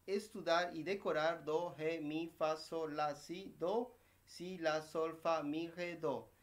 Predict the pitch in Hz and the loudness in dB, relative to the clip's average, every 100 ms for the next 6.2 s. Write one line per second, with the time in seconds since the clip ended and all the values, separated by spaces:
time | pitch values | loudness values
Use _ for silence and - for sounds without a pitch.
0 | _ - - 202 208 196 165 - 190 220 | _ -14 -2 -2 0 -2 -4 0 0 0
1 | 202 156 120 - - - - _ _ _ | 0 0 0 -6 -16 -18 -20 _ _ _
2 | _ _ _ 202 262 262 214 175 - 156 | _ _ _ 0 2 2 -4 -4 -2 0
3 | 135 139 208 233 - 127 - 139 131 180 | 0 0 0 -2 -8 -12 -6 -6 -4 -4
4 | 190 - 202 - 247 277 285 - 170 202 | -6 -8 -10 -4 -2 0 -2 0 2 2
5 | 240 220 196 220 226 196 151 160 190 208 | 2 -2 0 0 0 -2 0 0 -2 -2
6 | 233 233 | -6 -6